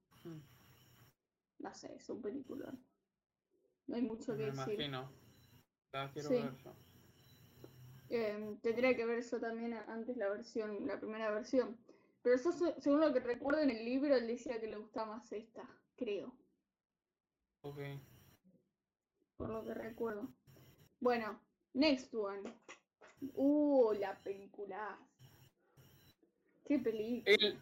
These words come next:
Speaker 1: El apartamento.
Speaker 2: Esta vez, eh, no es la primera vez que la vi.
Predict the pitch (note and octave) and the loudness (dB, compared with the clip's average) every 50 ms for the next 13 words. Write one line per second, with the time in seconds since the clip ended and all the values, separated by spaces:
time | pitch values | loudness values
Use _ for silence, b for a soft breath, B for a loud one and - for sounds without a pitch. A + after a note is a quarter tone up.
0 | - - G3+ A3 - A3 G3+ F#3+ F#3+ F#3+ G#3 G3 F3+ F#3+ - F#3 F3+ F3+ G#3 G#3 | -6 -2 -2 0 4 8 10 10 10 12 10 10 10 8 8 8 8 8 8 6
1 | G3 F3 E3+ C#3+ C#3 C#3+ C3 B2 B2 - - - - - - - - - - - | 4 4 2 2 0 0 0 0 -4 -8 -14 -20 -20 -20 -20 -20 -20 -20 -16 -2
2 | - C#4+ F#4 F#4+ - - - F4+ E4 D4+ C#4+ C#4+ D#4 F4+ G4+ G#4 - - - - | 2 4 4 4 2 4 8 10 10 10 10 8 2 2 0 -2 -2 -4 -16 -18
3 | _ - - D#4 D4+ D4 D4 D4+ D4+ D4 C#4+ C4+ C#4 C#4+ B3+ C4 C4 B3+ B3+ B3 | _ -4 2 6 8 8 8 8 6 6 4 4 2 0 2 2 4 4 4 4
4 | A#3+ B3 B3 - C4 A#3 A3+ A3 A3+ A3+ A3 A3 | 4 2 0 -2 -2 0 0 0 0 -2 -6 -8